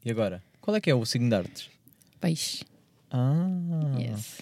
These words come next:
Speaker 1: E agora é esta, agora já não é igual.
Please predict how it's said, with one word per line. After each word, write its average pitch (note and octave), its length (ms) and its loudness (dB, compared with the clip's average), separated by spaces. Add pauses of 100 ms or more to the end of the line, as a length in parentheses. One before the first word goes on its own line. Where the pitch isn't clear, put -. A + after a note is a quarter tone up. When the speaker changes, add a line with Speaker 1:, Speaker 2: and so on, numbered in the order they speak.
(140)
Speaker 1:
E F#3 80 -4
agora G#3 380 4
é G#3 280 10
esta, B2+ 220 4
agora C3+ 380 8
já G3+ 180 4
não C#4 180 -4
é F4 200 -6
igual. G4 920 -6